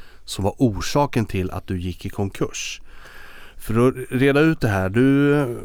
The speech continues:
det var ju lite mer än så här i det här. För frågan, det finns en följdfråga på det här. Den tjejen som hade hand om bokföringen och också var din delägare i handelsbolaget i Jurassic Zoo. Hur kom hon ur bolaget helt utan vidare och alltihopa? Och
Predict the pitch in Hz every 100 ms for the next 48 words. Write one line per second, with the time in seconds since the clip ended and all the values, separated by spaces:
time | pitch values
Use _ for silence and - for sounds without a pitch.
0 | - - - - - - 117 131 143 147
1 | 151 143 143 147 135 123 113 123 120 113
2 | 110 123 120 107 95 92 135 - 165 147
3 | 147 139 135 151 139 - 160 127 - 156
4 | 147 - 113 98 95 - - - 113 117
5 | 117 - 143 139 110 98 90 - - -
6 | - - - - 107 98 92 95 - -
7 | 104 104 117 120 117 120 101 - 98 92
8 | 95 101 - 101 92 92 107 110 95 95
9 | 98 98 110 90 90 107 107 123 113 104
10 | - 101 95 90 98 95 90 - - 127
11 | 90 - - - - - 113 - 107 92
12 | 135 180 117 107 101 90 87 90 92 -
13 | 95 98 87 104 98 98 98 90 90 95
14 | 92 90 95 90 - 95 92 95